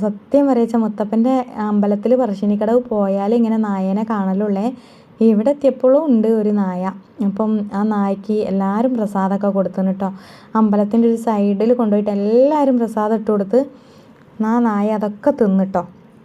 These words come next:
അതിന് ശേഷം ആ ഓട്ടോ വെയിറ്റിങ്ങിൽ നന്ദുമോൾ കയറാൻ പറഞ്ഞ് ഞാനും കയറി, എല്ലാവരും കയറി. ഞങ്ങൾ ഓഡിറ്റോറിയത്തിലെത്തി. നേരെ ചായ കുടിക്കാൻ വേണ്ടിയിട്ട് പോവാം കേട്ടോ. ഇനി ഇവിടുന്ന് ചായ കുടിച്ചിട്ട് വീട്ടിൽ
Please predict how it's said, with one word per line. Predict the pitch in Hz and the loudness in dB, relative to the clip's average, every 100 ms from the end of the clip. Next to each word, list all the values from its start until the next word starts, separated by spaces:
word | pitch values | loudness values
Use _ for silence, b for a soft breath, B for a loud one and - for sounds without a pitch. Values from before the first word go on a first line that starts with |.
| _ - - - | _ -20 -10 -2
അതിന് | 262 269 | 0 2
ശേഷം | 262 247 240 | 2 2 2
ആ | 233 | 2
ഓട്ടോ | 214 214 226 | 2 2 2
വെയിറ്റിങ്ങിൽ | 208 208 208 226 269 | 0 0 0 2 2
നന്ദുമോൾ | 226 196 190 202 | 0 0 0 0
കയറാൻ | 208 196 208 | 0 0 -2
പറഞ്ഞ് | 220 214 269 311 | -2 0 0 0
ഞാനും | 208 190 196 | 0 0 0
കയറി, | 202 202 233 | 0 0 0
എല്ലാവരും | 208 196 220 | 0 0 0
കയറി. | 226 220 294 B B B B | 2 2 0 B B B B
ഞങ്ങൾ | 277 302 349 | -2 2 2
ഓഡിറ്റോറിയത്തിലെത്തി. | 226 208 202 202 196 202 196 196 202 | 2 0 0 0 0 -2 -2 -2 0
നേരെ | 214 233 247 247 240 240 233 226 | 2 2 2 2 2 2 0 0
ചായ | 226 214 226 302 | 0 0 4 4
കുടിക്കാൻ | 285 247 233 254 | 4 4 4 4
വേണ്ടിയിട്ട് | 240 233 233 220 | 4 2 0 -2
പോവാം | 196 | -2
കേട്ടോ. | 202 190 196 190 B B B - | -2 -2 -4 -6 B B B 2
ഇനി | 247 | 4
ഇവിടുന്ന് | 240 233 269 269 | 4 4 4 4
ചായ | 233 226 247 233 | 2 4 2 2
കുടിച്ചിട്ട് | 226 226 262 262 427 427 | 0 0 0 0 0 2
വീട്ടിൽ | 240 226 | 0 2